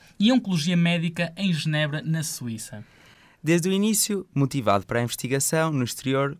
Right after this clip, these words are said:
Speaker 2: colaborou em vários projetos, como, por exemplo, podemos falar aqui do seu projeto na Bélgica, o score, em diabetes e cirurgia experimental, na Áustria, score em oncologia básica e vários outros países.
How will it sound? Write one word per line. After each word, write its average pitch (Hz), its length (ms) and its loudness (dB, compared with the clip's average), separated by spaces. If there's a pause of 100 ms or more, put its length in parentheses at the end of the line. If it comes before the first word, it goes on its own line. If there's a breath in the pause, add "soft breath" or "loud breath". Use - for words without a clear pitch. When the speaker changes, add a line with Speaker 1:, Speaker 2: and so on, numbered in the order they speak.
(120)
Speaker 2:
colaborou 147 400 0
em 147 80 2
vários 143 320 2
projetos, 104 520 -6
como, 117 180 -6
por 131 140 -6
exemplo, 110 460 -4
podemos 110 260 -4
falar 113 240 2
aqui 113 280 -4
do 98 100 -6
seu - 180 -6
projeto 107 360 -4
na 104 100 -2
Bélgica, 110 640 -4
o 104 60 -6
score, 151 480 2 (460 soft breath)
em 123 180 2
diabetes 123 560 2
e 107 40 -4
cirurgia 101 380 -2
experimental, 156 760 2 (380 soft breath)
na 120 180 4
Áustria, 160 680 2 (200 soft breath)
score 120 420 0
em 123 100 2
oncologia 113 480 0
básica 147 580 2
e 143 140 -2
vários 131 480 -4
outros 135 220 -6
países. - 500 -6